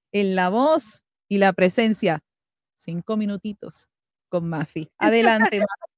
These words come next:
Speaker 2: Mi queridos oyentes, qué bendición, como decía desde el principio, compartir con ustedes, ¿verdad? Este tiempo de gozo, de alegría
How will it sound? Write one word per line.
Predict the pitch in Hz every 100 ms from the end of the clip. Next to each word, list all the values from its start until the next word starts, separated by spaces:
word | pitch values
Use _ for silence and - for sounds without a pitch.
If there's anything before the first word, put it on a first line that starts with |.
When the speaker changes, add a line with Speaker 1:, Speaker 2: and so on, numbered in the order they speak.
| _ 214
Speaker 2:
Mi | 196
queridos | 214 214 220 226 233 233 233 214
oyentes, | 214 247 254 226 254 247 -
qué | 226
bendición, | 220 214 220 226 208 208 202 202 196 _
como | 165 160
decía | 170 185 202
desde | 196 185
el | 165
principio, | 175 175 208 - 196 190 190 _ _
compartir | - 165 175 - 190
con | 185 170
ustedes, | 160 - 170 156 151
¿verdad? | 151 156 165
Este | 175 165 175
tiempo | 175 170 170 170 160
de | 156
gozo, | 151 165 -
de | 160
alegría | 143 147 165 165 160